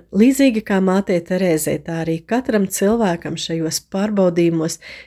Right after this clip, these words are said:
kad mums vajadzīga pacietība ar Dievu, mums atliek lūgt žēlastību, lūgt žēlastību, lai mūs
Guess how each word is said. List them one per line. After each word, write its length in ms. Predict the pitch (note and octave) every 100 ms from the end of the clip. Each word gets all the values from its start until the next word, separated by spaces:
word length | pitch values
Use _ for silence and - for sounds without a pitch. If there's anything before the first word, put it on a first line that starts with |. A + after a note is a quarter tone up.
| _
kad 200 | - F#3+
mums 280 | F#3 F#3+ -
vajadzīga 680 | - E3+ B3+ A#3+ A3+ G#3+ G3
pacietība 800 | G#3 G#3+ - F#3 F3+ F3 E3+ E3+
ar 80 | E3+
Dievu, 400 | E3+ G3 F#3 F3 - - - _ -
mums 240 | F3 -
atliek 400 | G#3+ A3 F#3 F3+ -
lūgt 500 | G3 A3+ B3+ - -
žēlastību, 960 | F3+ F#3 F3+ F3+ E3+ - - - E3+ - _
lūgt 400 | F3+ F3 E3+ -
žēlastību, 800 | G3 A3+ A3+ - G#3+ G3 F#3+ -
lai 200 | E3+ D#3+
mūs 360 | F3 G#3+ A3+